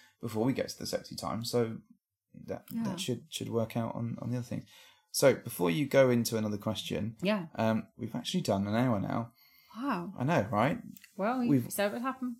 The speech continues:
Speaker 1: I know, right? We've waffled on for quite a bit. We, I think we'll, we'll call it a cool time,
Speaker 2: Hmm.
Speaker 1: right? You
Speaker 2: Yeah, that's
Speaker 1: comfortable
Speaker 2: cool.
Speaker 1: with that?
Speaker 2: Yeah,
Speaker 1: Yeah.
Speaker 2: we said we'd do an hour.
Speaker 1: Done an hour. Nailed it.
Speaker 2: <laughs>
Speaker 1: Knocked it out of the park. Well, I can't back that up.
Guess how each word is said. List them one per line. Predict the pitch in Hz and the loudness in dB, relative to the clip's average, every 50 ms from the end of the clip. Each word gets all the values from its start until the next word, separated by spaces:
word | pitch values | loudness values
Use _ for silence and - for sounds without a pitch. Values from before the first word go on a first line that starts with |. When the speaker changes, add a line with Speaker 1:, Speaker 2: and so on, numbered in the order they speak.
| - - | -8 -2
Speaker 1:
I | 131 131 | 0 2
know, | 156 180 175 | 6 6 6
right? | 135 107 113 139 - - | 6 6 6 6 4 4
We've | 127 120 113 117 | 2 2 2 0
waffled | 117 120 120 143 147 - - 139 135 | -2 2 4 4 4 4 2 6 6
on | 135 123 120 113 | 6 6 6 0
for | - 117 | -2 -6
quite | - - 127 - | -2 -2 -2 0
a | - | 2
bit. | 117 110 - - _ | 0 0 0 -2 _
We, | 113 113 110 110 - - - - - _ _ - | -4 -4 -4 -4 -10 -20 -20 -20 -20 _ _ -16
I | - | -14
think | - - 175 180 - - - | 0 2 2 2 2 -2 0
we'll, | 131 127 127 120 | 0 0 0 2
we'll | 98 117 113 107 - | 0 -2 -4 -4 -8
call | - - 185 170 151 | -4 -2 0 0 0
it | 147 - - | 0 -2 -4
a | 117 120 _ _ _ _ _ _ _ - | -8 -10 _ _ _ _ _ _ _ -18
cool | - - 151 139 | -10 -10 -8 -6
time, | - 147 147 170 196 202 - - _ _ - | 0 2 2 2 2 0 -4 -12 _ _ -4
Speaker 2:
Hmm. | - 302 339 294 208 180 180 - | -2 0 2 2 0 -2 -4 -4
Speaker 1:
right? | - - 180 196 - _ _ _ _ _ _ _ _ _ _ _ _ | -2 -2 -2 -2 -6 _ _ _ _ _ _ _ _ _ _ _ _
You | - - 120 | -12 -8 2
Speaker 2:
Yeah, | 294 330 | 2 2
that's | - - | 2 2
Speaker 1:
comfortable | - 156 - | 0 0 2
Speaker 2:
cool. | 156 170 | 2 2
Speaker 1:
with | - 175 - _ - | 0 -2 -8 _ 0
that? | - | 2
Speaker 2:
Yeah, | 269 277 - | 4 4 4
Speaker 1:
Yeah. | 226 | 2
Speaker 2:
we | 226 226 | 0 -2
said | - 254 240 220 | 0 -2 0 0
we'd | 240 226 | -2 -2
do | - 233 | -2 -2
an | 233 247 | -2 0
hour. | 269 262 269 285 277 277 _ _ _ _ _ _ _ _ _ _ _ _ _ _ - _ _ _ - | 0 -2 -2 -4 -8 -12 _ _ _ _ _ _ _ _ _ _ _ _ _ _ -20 _ _ _ 8
Speaker 1:
Done | 139 139 139 | 10 10 10
an | 143 143 | 10 10
hour. | 135 127 117 110 101 104 - - | 10 10 8 8 6 4 0 4
Nailed | 117 120 120 120 120 120 | 6 8 10 10 12 12
it. | 127 - | 12 12
Speaker 2:
<laughs> | 247 214 | 12 12
Speaker 1:
Knocked | 247 123 - 117 120 - - | 10 10 10 12 10 12 10
it | 117 | 10
out | 110 107 | 8 6
of | 107 104 | 4 2
the | - | 0
park. | 113 104 101 - - | 2 2 2 2 2
Well, | 104 104 101 92 98 - | 2 2 2 2 0 -4
I | - 113 | -6 -6
can't | - - 110 101 98 - | -2 -2 -2 -2 2 2
back | 107 104 - 104 | 2 2 2 2
that | 107 104 - - | 0 0 2 0
up. | - - - | 0 -2 -6